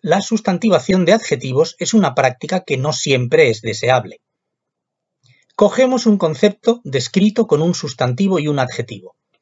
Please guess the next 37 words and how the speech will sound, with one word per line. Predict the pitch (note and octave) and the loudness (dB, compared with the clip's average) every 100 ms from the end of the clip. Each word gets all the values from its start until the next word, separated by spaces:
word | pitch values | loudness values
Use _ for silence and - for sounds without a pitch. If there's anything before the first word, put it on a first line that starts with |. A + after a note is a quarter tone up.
| _ _ - | _ _ -4
Nos | D3 C#3 | 0 0
deshacemos | D3 C#3+ C#3 - A3 A#3 B3+ - - | 0 0 0 4 4 4 2 -6 -10
inmisericordemente | E3 D3 D3+ B2 C#3+ C3 F#3 F3 D#3+ D3 D3 | -8 -6 -2 0 2 2 2 2 -2 -4 -2
del | C3+ B2 | -2 -2
sustantivo | A3+ G3+ C3 B2+ E3+ G3 A#3+ _ _ | -2 0 -2 -2 0 2 2 _ _
tirándolo | G3+ F#3 G3 G#3+ F3+ | 2 2 4 4 4
al | C3+ | 2
cubo | B2+ G3 | 0 2
de | D#3+ | 4
la | F3 | 4
basura | F3+ B2+ A#2 - - _ _ _ | 4 2 -4 -12 -16 _ _ _
y, | B3+ C4+ - | -4 -4 -4
de | C#3+ | 2
inmediato, | E3+ G#3 F#3 F3+ E3 C3 - C#4+ - _ | 4 4 4 4 2 2 -2 -4 -4 _
y | C#3 | -8
sin | - C3+ | -6 -2
pedir | C3 F3 E3+ | -2 -2 2
permiso | E3 E3+ G3+ B2 | 2 2 0 0
a | |
las | A2 | 0
autoridades | G#2+ A2 A#2 B2+ F3 B2+ | -2 -4 -2 0 0 0
competentes, | - C4+ A3+ B2 G#2 G#2+ A#3 C4+ - _ _ | -2 -2 0 -2 -2 -4 0 0 -2 _ _
comenzamos | - C4+ C4+ A3+ F#3+ G3+ | 0 0 0 0 0 0
a | F3+ | -2
usar | E3 F3 | -2 -2
el | F3+ | 0
adjetivo | F3 - F3 A3+ C3 | -2 -2 0 0 2
que | G#3 | 2
nos | A3+ | 4
queda | - A3+ A#3 - _ | 4 4 2 -2 _
como | - E3+ D3+ | -4 -2 -2
si | D3 | 0
fuera | G#3+ A3+ | 4 4
un | F3 | 2
sustantivo | - C#3 - B2+ B2 B2+ A#2 | -4 -6 -2 -2 -2 0 0
de | A2 | 2
verdad. | A#2+ G#3+ | 2 2